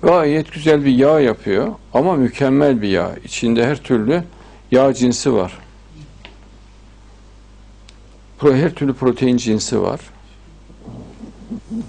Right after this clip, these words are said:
Mineraller var, vitaminler var. Bir kere vitamin yapmayı sen nereden biliyorsun?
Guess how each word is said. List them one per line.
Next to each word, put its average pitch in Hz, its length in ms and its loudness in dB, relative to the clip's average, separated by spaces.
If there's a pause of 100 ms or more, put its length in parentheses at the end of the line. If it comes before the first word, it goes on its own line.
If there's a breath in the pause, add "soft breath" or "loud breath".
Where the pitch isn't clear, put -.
(400)
Mineraller 131 640 2
var, 117 220 0
vitaminler 127 600 2
var. 113 220 -2 (320)
Bir - 40 -16
kere 160 160 2
vitamin 160 340 -2
yapmayı 156 360 0
sen 165 240 -4
nereden 139 340 0
biliyorsun? 95 440 -10